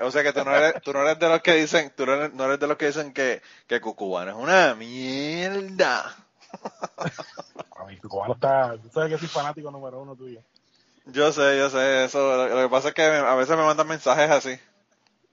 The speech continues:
Speaker 2: <laughs> Entonces, no te sigas veintidós años, me daba gracia porque yo llegaba tranquilo, Manolo. Así entraba por la puerta. Y yo, y ella siempre me daba la puerta abierta.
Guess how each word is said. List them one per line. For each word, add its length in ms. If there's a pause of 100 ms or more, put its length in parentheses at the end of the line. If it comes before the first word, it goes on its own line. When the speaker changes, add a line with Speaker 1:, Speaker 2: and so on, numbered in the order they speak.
(120)
Speaker 2:
<laughs> 1700
Entonces, 280
no 60
te 80
sigas 180
veintidós 240
años, 140
me 60
daba 200
gracia 300
porque 160
yo 60
llegaba 260
tranquilo, 440
Manolo. 360 (260)
Así 200
entraba 420
por 100
la 100
puerta. 360
Y 60
yo, 180 (100)
y 60
ella 120
siempre 200
me 80
daba 180
la 80
puerta 280
abierta. 320